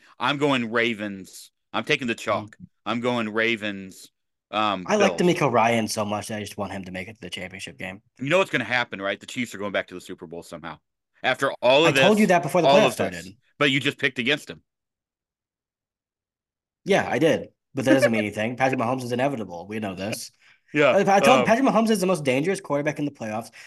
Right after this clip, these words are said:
Speaker 2: 'cause he's the only team, he's the only one left in the playoffs right now, I think, that it doesn't matter who he's playing with. He can beat you by himself.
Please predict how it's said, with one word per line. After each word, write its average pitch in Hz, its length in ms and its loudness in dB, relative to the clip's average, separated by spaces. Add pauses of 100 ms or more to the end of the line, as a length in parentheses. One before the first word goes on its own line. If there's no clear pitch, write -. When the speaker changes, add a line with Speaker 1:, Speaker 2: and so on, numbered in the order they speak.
Speaker 2:
'cause 123 140 -4
he's 147 100 4
the 139 140 0
only 165 320 0
team, 175 400 -4
he's 139 140 -6
the 139 60 0
only 180 160 2
one 147 440 -2
left 135 200 -8
in 139 100 -4
the 135 100 -4
playoffs 117 480 -6
right 107 120 -8
now, 104 220 -6
I 139 140 -2
think, 95 400 -10 (340)
that 131 300 0
it 156 100 0
doesn't 180 260 2
matter 165 300 2
who 156 200 4
he's 139 260 -2
playing 139 440 -4
with. 98 280 -12 (280)
He 156 120 2
can 185 180 2
beat 185 200 4
you 185 80 4
by 139 120 4
himself. 113 500 -4